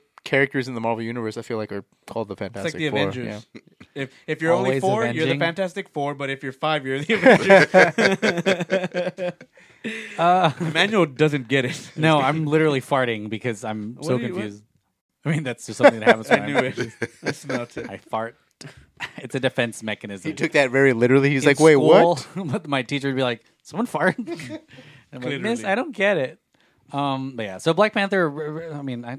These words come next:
Speaker 3: I don't know. I feel like it's, it's tough because we, he, he's only got his one standalone. We saw him in Civil
Speaker 1: He does,
Speaker 3: War.
Speaker 1: yeah.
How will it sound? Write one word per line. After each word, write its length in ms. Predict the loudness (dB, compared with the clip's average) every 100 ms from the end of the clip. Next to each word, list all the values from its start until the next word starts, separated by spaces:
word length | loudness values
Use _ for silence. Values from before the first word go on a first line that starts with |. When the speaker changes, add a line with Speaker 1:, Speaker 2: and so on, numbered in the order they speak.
| -14
Speaker 3:
I 60 | -14
don't 140 | -10
know. 160 | -6 -6
I 100 | -6
feel 140 | -4 -2
like 160 | -2
it's, 140 | -6 -8
it's 220 | -8 -4
tough 240 | -2 -2
because 280 | -4 -2 -2
we, 100 | -4
he, 220 | -8 -8 -6
he's 220 | -6 -2
only 180 | -2 0
got 180 | 0 0
his 140 | -2
one 160 | -2 -2
standalone. 600 | -2 -4 -4 -6 -10 -14 -20 _ -12
We 80 | -6
saw 120 | -4
him 120 | -4 -6
in 60 |
Civil 240 | -4 -4 -2
Speaker 1:
He 60 |
does, 180 | -2 0
Speaker 3:
War. 140 | -2
Speaker 1:
yeah. 120 | -2